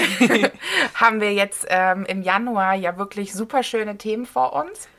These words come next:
Speaker 1: Genau, das heißt, an dieser Stelle könnte man jetzt raushören, der Podcast geht endlich wieder weiter.
Speaker 2: Ja.
Speaker 1: Und wir holen euch mal komplett in diesen Transformationsprozess mit rein und
Speaker 2: Ja.
Speaker 1: übergeben das Wissen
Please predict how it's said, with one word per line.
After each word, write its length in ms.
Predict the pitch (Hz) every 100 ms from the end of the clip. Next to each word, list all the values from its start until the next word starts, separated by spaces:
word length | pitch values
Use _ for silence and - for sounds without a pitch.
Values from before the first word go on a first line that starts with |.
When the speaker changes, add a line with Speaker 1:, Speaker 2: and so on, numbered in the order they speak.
| _
Speaker 1:
Genau, 360 | 226 202 196 214
das 180 | 226
heißt, 200 | 240 233
an 60 | 214
dieser 220 | 208 240
Stelle 480 | 233 220 226 240 240
könnte 260 | - 208 220
man 160 | 214
jetzt 200 | 214 -
raushören, 520 | 185 233 - 240 233 233
der 60 |
Podcast 460 | - 240 - 233 -
geht 180 | 220 -
endlich 280 | 240 262
wieder 180 | 226 214
weiter. 360 | 180 190 - 294 -
Speaker 2:
Ja. 640 | 170 196 523 269 294 285 311 - -
Speaker 1:
Und 140 | 233 220
wir 140 | 233
holen 220 | 247 262 -
euch 140 | 220
mal 180 | 233 233
komplett 460 | - 226 254 262
in 100 | 233
diesen 200 | 226 214
Transformationsprozess 1200 | 214 208 196 196 190 - 269 - - - - 196 -
mit 220 | 175 -
rein 380 | 190 214 196 330 - - - -
und 80 | 240
Speaker 2:
Ja. 100 | 262
Speaker 1:
übergeben 680 | 214 208 185 202 233 339 370 -
das 200 | - -
Wissen 280 | 160 - 233